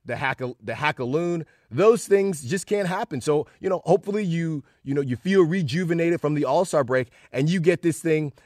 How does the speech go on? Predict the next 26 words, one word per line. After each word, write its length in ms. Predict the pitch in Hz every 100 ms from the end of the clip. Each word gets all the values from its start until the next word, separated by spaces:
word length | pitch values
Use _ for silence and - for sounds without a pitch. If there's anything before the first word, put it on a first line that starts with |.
| -
back 260 | 147 156 160
on 80 |
the 60 | 143
right 240 | 131 143
path 320 | - 151 220 160
because 500 | 151 156 143 135 - _ _
you, 260 | 120 104 95 92 95 _ 90 143 _ 131 135 117 -
we're 220 | 113 202
gonna, 260 | 214 226 196
things 360 | 139 175 262 240
are 40 |
gonna 140 | 220
pick 180 | 170 175
up 120 | 143
quickly. 340 | - 135 104 95
So 340 | - 139 127
speaking 380 | 131 - 262 190
of 100 | 143
that, 200 | 131 123
let's 200 | 202 196
look 180 | 180 156
at 80 | 135
the 80 |
Warriors' 360 | 117 107 98 90
schedule 360 | - 78 69 64
here 240 | 69